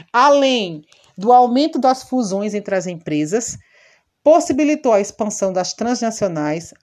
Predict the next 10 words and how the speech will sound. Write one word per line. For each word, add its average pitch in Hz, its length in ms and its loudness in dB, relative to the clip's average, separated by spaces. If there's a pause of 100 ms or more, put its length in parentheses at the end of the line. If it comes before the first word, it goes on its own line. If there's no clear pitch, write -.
aumentou 254 580 0
os 254 140 -4
fluxos 262 560 -4
de 220 80 -6
investimentos 254 720 -6
e 262 60 -4
mercadoria 214 600 -4
entre 196 180 -12
os - 100 -20
países 180 680 -6